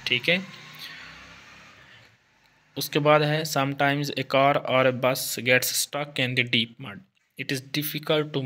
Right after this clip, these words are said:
move it out, explain why। <clears throat> बारिश के मौसम में अगर बाजूकात ऐसे होता है कि बसेस वगैरह या कार्स मड में फंस जाती हैं, ठीक है। कहते हैं ऐसा क्यों होता है, उनको वहाँ से निकालना क्यों मुश्किल है?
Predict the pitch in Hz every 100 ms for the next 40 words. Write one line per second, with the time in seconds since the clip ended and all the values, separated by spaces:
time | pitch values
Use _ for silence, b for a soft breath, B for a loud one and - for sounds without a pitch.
0 | 123 127 135 127 127 120 127 123 - b
1 | b b b _ 143 - 139 135 123 117
2 | 104 - _ b b b b b b b
3 | b b b _ _ _ 247 254 - -
4 | 131 123 127 - 131 123 - 123 120 120
5 | 123 123 - 110 131 - 123 127 127 123
6 | 120 135 123 120 117 131 127 120 - 143
7 | 131 131 123 120 120 127 123 120 120 120
8 | - B B B B 131 123 127 131 139
9 | 135 135 - 123 - 107 98 110 - -
10 | - 156 160 185 B B - 139 - 156
11 | 147 147 139 151 147 123 113 127 139 143
12 | 135 127 117 123 123 127 123 120 120 127
13 | 127 120 113 - 113 -